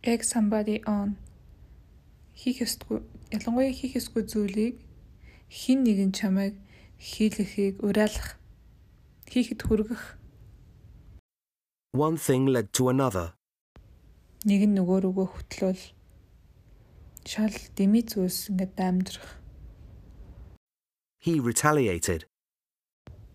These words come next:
Speaker 1: Чамайг түрүүж хохироосон учраас чи зөрүүлээд хохирол учруулах.
Speaker 2: He was provoked.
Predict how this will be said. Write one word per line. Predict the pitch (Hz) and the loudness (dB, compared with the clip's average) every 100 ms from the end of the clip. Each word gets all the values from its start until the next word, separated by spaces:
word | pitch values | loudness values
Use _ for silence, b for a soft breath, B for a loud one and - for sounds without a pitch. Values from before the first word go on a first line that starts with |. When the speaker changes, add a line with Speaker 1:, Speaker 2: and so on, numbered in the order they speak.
| - - - - - - - - - - - - - - | -20 -20 -20 -20 -20 -20 -20 -20 -20 -20 -20 -20 -20 -14
Speaker 1:
Чамайг | - - 214 233 | -6 0 2 2
түрүүж | - 214 202 202 - | 0 -2 -2 -2 -6
хохироосон | 185 220 220 220 196 | -2 0 0 0 -2
учраас | - - 214 - B B B B | -2 -2 -2 -4 B B B B
чи | - 226 | 0 0
зөрүүлээд | 220 190 190 190 226 226 b b b | 2 4 4 4 2 2 b b b
хохирол | - 190 220 220 | -4 0 2 0
учруулах. | - - 180 - - - - - - - - - _ _ _ _ _ | -4 -4 -4 -4 -10 -16 -20 -18 -16 -18 -20 -20 _ _ _ _ _
Speaker 2:
He | - 139 | -4 -2
was | 117 | 0
provoked. | - 127 107 143 110 - - - | 0 0 2 2 0 -2 -8 -8